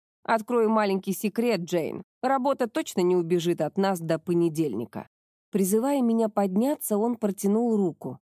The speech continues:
Я усмехнулась и вложила пальцы в раскрытую ладонь, одобрив тем самым предложение.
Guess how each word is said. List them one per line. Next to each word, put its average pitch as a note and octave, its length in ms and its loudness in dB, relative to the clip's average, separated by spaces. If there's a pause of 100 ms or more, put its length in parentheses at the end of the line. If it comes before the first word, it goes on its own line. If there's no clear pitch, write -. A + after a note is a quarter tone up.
(200)
Я G3+ 280 2
усмехнулась G3 800 0
и F3+ 60 0
вложила F3 460 0
пальцы G3+ 420 -2
в E3+ 40 -2
раскрытую F3+ 640 -2
ладонь, E3+ 420 0 (220)
одобрив G3+ 560 0
тем E3 220 -2
самым F3 400 0
предложение. E3 760 -4